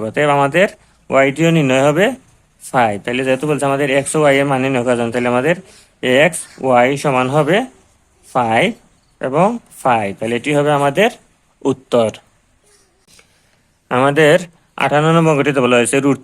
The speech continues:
থ্রি, রুট থ্রি এ কিউব সমান কত? এখন আমরা এই রুট থ্রি, রুট থ্রি এ কিউব, এটাকে আমরা লিখতে পারি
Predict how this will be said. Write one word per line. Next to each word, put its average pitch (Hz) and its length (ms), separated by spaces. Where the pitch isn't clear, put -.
থ্রি, 135 220
রুট 143 220
থ্রি 135 160
এ - 20
কিউব 151 200
সমান 123 220
কত? 117 160
এখন 156 220
আমরা 151 200
এই 139 80
রুট 143 180
থ্রি, 131 260
রুট 135 140
থ্রি 139 180
এ - 20
কিউব, 147 260
এটাকে 156 260
আমরা 156 180
লিখতে 151 260
পারি 160 220